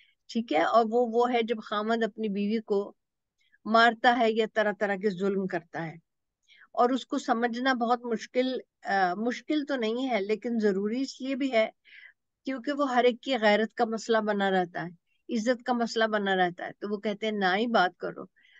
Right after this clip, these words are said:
जैसे हमारे यहाँ एक कहावत है ना कि कुर्ता उठाओगे तो अपना ही पेट नंगा होगा, मतलब ये कि अगर अपने घर के मसाइल की बात दूसरों से करोगे तो आप खुद ही, अ, शर्मिंदा होगे। मगर वो हमने aspect नहीं देखना है इस वक्त।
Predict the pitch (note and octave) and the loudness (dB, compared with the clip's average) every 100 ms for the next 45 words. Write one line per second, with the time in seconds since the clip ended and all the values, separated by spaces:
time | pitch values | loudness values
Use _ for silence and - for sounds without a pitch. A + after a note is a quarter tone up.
0 | _ - G#3 A#3+ A#3+ B3 G#3 G#3 A3 A3+ | _ -8 0 0 0 -4 0 0 2 2
1 | A3 - G3 F3 F3 G3 A3 C4 C#4 C4+ | 0 -2 2 4 4 2 -2 -2 -4 -6
2 | - A#3+ G#3+ B3+ B3 A#3+ G#3 A3 B3 B3 | -2 -4 4 6 6 6 2 2 0 -2
3 | A#3+ A3+ A3+ A3 G3+ F#3+ F#3+ F#3+ F3+ F3 | -4 -2 -2 0 -2 0 -2 0 2 2
4 | E3+ F3 G3 G3+ A#3+ A3+ A#3 A3+ C#4+ C#4 | 2 0 0 -2 -4 -2 -4 -4 -6 -6
5 | _ - - - _ _ - A#3 A3+ B3+ | _ -20 -20 -20 _ _ -6 -2 2 2
6 | B3 A3 - A#3+ A#3+ F#3+ G#3 G#3 C4 B3 | 2 -4 -6 -4 -2 -4 -8 -6 -4 0
7 | A3 G3+ F#3+ G3+ A3 A#3+ G#3 F#3 F#3 F3+ | -2 2 2 2 0 -4 0 2 2 -2
8 | F3 G#3+ A#3+ B3 A#3 G3 G3+ A#3+ - B3+ | -10 -6 -4 -4 -2 -2 -2 -4 -2 2
9 | G#3 G#3 - C4 B3+ D4+ A#3+ A#3 _ _ | 2 0 -6 -2 4 4 2 -10 _ _
10 | _ _ - G3+ - A3 G#3 G3+ G3 F#3+ | _ _ -8 -6 -4 -2 -2 -2 0 0
11 | F3+ E3 E3+ G3 G#3+ B3 A#3+ D4 C#4+ B3+ | 0 -2 -4 -2 0 0 0 0 -2 -2
12 | B3 A#3 G#3+ - A#3+ A#3+ G3 G3 A3 F3+ | 2 2 0 0 0 0 -2 0 2 0
13 | D#3+ D#3+ - D#3+ - | -2 -6 -8 -10 -18